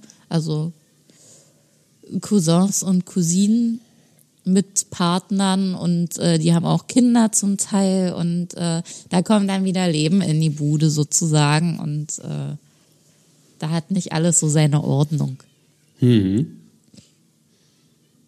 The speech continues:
Speaker 1: Und das ist schön, da wird auch mal was gespielt. Äh,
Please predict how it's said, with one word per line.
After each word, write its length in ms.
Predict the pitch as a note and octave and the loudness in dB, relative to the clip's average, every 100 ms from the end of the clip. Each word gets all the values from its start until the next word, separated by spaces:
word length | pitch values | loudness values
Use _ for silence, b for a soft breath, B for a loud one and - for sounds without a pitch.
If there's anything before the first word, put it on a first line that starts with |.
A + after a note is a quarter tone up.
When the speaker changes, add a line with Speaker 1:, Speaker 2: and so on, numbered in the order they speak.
| _ _ _ _ _ - | _ _ _ _ _ 0
Speaker 1:
Und 100 | F3+ | 4
das 160 | E3 D#3 | 6 6
ist 180 | A3 | 4
schön, 260 | - F3+ F3+ | 4 4 4
da 100 | F3 | 4
wird 160 | E3+ E3 | 2 0
auch 100 | D#3+ | 0
mal 200 | E3 D#3+ | 0 0
was 220 | D#3+ - | -2 -2
gespielt. 760 | D#3+ - - G3 A3 - - - _ _ _ _ _ _ _ _ _ _ _ _ _ _ _ _ _ _ - | -8 -8 -2 2 2 0 -10 -14 _ _ _ _ _ _ _ _ _ _ _ _ _ _ _ _ _ _ -4
Äh, 400 | E3 D3+ D3 | -2 -2 -2